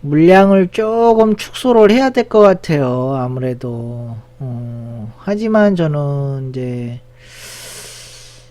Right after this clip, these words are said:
어, 회사를 믿는다는 것 자체가 상당히 위험한 생각이죠. 회사를 믿으면 안 돼요.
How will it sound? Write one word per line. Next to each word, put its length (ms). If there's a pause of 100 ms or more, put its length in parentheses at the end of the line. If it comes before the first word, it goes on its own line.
(260)
어, 240
회사를 520
믿는다는 680
것 120
자체가 1500 (500)
상당히 720
위험한 560
생각이죠. 640 (760)
회사를 420
믿으면 360
안 260
돼요. 300